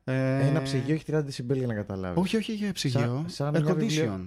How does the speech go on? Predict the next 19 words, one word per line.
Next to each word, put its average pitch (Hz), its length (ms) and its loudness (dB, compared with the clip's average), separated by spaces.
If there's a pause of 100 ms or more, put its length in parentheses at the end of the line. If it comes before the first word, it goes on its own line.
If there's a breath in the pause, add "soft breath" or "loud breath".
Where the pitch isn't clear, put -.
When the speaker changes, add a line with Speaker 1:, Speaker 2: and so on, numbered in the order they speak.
(120)
Speaker 1:
Το 139 100 -2
air 127 180 0
Speaker 2:
Ναι, 120 100 2
Speaker 1:
condition, 185 240 2
ας - 100 0
Speaker 2:
πιο - 100 0
Speaker 1:
πούμε, - 80 2
έχει 123 120 -2
Speaker 2:
λίγο. 101 80 -2
Speaker 1:
πενήντα, 165 580 0
Speaker 2:
Σαν - 180 0
Speaker 1:
ένα 175 80 2
Speaker 2:
να 180 100 0
μιλάς 117 60 2
Speaker 1:
καλό. - 120 2
Speaker 2:
σε 98 60 -4
μια 175 140 -2
βιβλιοθήκη 165 680 -2
είναι. 82 200 -8